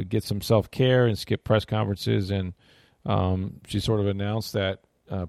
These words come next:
preemptively because she knew it wasn't gonna go over well, and then she found out that, you know,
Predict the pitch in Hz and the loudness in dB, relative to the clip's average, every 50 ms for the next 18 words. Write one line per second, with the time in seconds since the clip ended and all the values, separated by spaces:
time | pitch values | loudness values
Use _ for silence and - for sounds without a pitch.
0 | - - - 101 104 113 131 127 - 113 107 98 98 95 92 98 104 - _ _ | -6 -6 -6 -4 -2 -4 -4 -4 -6 -6 -6 -4 -4 -2 -2 -4 -6 -8 _ _
1 | _ _ _ _ _ _ - - - - 107 101 - - - 104 104 104 104 107 | _ _ _ _ _ _ -14 -10 -4 -2 -2 -2 -2 -4 -8 -6 -2 -2 0 2
2 | 107 98 90 95 95 95 92 90 - 160 139 117 143 147 135 117 104 104 101 104 | 2 2 2 2 0 -2 -2 -2 0 2 4 6 6 6 6 6 4 6 6 6
3 | 101 104 101 98 90 - - - - 98 95 92 95 95 95 92 87 - - 95 | 4 4 2 0 -4 -4 -6 -4 -2 0 0 0 0 0 0 -2 -2 -2 -2 -4
4 | 92 _ - 101 95 87 85 85 | -4 _ -6 -4 -4 -2 -4 -4